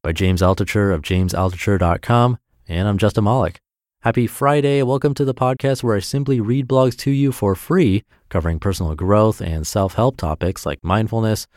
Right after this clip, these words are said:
minimalism, self-care, meditation, and a lot more.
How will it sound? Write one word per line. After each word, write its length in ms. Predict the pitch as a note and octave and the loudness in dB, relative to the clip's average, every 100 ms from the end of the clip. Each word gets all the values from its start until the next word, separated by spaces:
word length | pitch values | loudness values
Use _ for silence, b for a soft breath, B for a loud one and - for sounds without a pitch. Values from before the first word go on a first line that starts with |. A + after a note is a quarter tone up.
| _ - | _ 0
minimalism, 680 | A#2+ A#2 A2+ G#2+ A2+ A2 G#2+ b b | 2 4 2 2 0 0 -2 b b
self-care, 840 | - F2 - - A2+ G#2+ G#2+ G#2 - | -2 -2 -2 0 2 4 2 0 -2
meditation, 800 | F2+ F2+ - - C3+ B2+ C3 B2+ C#3 | -4 -4 -2 -2 0 0 0 0 2
and 80 | D#3+ | 2
a 80 | |
lot 260 | F#2 D2+ D#2 | 2 2 0
more. 320 | D#2 E2+ C3 | 0 2 0